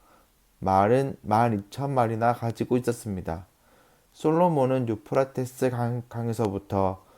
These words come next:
블레셋 땅을 지나 이집트까지 모든 왕들의 왕이었습니다.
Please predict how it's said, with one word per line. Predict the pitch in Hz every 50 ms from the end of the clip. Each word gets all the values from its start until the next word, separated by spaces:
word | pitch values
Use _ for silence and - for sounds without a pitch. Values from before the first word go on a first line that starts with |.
| _ _ _ _ _ _ _ _ _ _ _ _ - - _ _ _ _ _ _ - - -
블레셋 | 110 110 113 120 120 - 131 135 131 - -
땅을 | 120 120 123 127 123 120
지나 | - 120 104 107 110 113 113 110 - - _ _ _ _ _ -
이집트까지 | 139 135 151 147 151 - 165 165 - - 120 120 120 127 131 123 120
모든 | 117 117 120 123 127 139 143 156 143 120
왕들의 | 98 110 110 117 120 113 110 117 110 120 123 117 - -
왕이었습니다. | 101 107 110 117 117 117 113 107 104 - - - 92 92 90 85 87 87 87 87